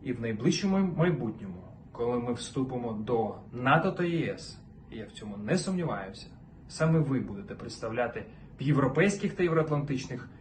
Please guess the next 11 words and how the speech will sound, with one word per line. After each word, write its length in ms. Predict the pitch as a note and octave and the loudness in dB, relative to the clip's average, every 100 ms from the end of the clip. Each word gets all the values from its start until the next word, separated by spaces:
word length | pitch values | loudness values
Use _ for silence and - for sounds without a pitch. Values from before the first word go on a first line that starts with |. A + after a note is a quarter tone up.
| - | -4
інституціях 720 | C#3 C#3 B2 D3+ D#3 C3+ A#2 - - - - C#3+ | -4 -2 0 0 0 -2 -4 -6 -16 -18 -4 8
нову 540 | D#3 D3+ C3+ C#3+ D3 | 10 10 8 4 2
еліту 380 | B2+ A2+ G#2+ A#2 | 0 -2 -2 -4
України, 460 | G#2+ G#2+ F#2+ - - - - - - - - | -6 -6 -8 -10 -14 -16 -18 -18 -20 -12 -6
еліту 440 | A2 A#2 A#2 B2+ - - - - - - | -4 -4 -4 -8 -10 -16 -20 -20 -18 -8
переможців. 560 | B2+ A2 F#2+ - - - - - - - - - - - - - - - - - - - | -4 -4 -6 -12 -16 -18 -18 -18 -18 -18 -18 -18 -18 -20 -18 -16 -16 -16 -16 -16 -18 -14
Вчіться 380 | - G#3+ G#3 F#3+ | 2 4 4 2
з 60 | |
натхненням, 640 | F#3 - C3+ A#2+ A2 G#2+ G#2 - - - - - | 2 2 0 0 0 -6 -10 -14 -18 -20 -18 -12
з 140 | A#2 | -2
відповідальністю, 800 | D3+ D3+ D#3+ C3 G2+ G2 - - | 2 4 4 4 0 -6 -12 -16